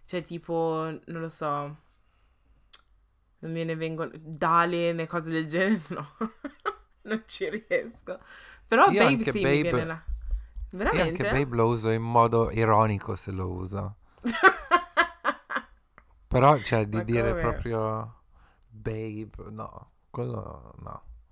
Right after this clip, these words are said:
Speaker 1: Mm.
Speaker 2: Non ci rie-, cioè, non è che non ci riesco, mi, mi, mi suona strano.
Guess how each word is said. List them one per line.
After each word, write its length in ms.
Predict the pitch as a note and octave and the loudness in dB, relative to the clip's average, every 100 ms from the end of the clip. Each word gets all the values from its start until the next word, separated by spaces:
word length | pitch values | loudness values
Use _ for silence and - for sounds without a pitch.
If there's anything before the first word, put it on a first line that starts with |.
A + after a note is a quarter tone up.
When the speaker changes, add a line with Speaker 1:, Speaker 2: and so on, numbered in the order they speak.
| - - - - - _ - - | -20 -20 -18 -18 -20 _ -20 -16
Speaker 1:
Mm. 200 | F#3 F3 | -10 -6
Speaker 2:
Non 120 | A2 | -6
ci 120 | G2+ C3 | -4 -4
rie-, 220 | G#2 F2+ | -4 -8
cioè, 200 | - C3 B2+ | -4 -2 0
non 160 | F3+ | 0
è 60 | F#3+ | 0
che 100 | A#2+ | -2
non 120 | G#2+ | -4
ci 120 | - | -2
riesco, 360 | G2+ G2 - G#2+ | -2 -4 -4 -8
mi, 280 | A2 A2 A2+ | -6 -6 -8
mi, 260 | A#2 A#2+ | -8 -8
mi 140 | B2 B2 | -8 -10
suona 320 | - B2 C3 | -6 -6 -6
strano. 680 | - - G2+ F#2+ F#2 F#2+ | -8 -8 -6 -4 -4 -6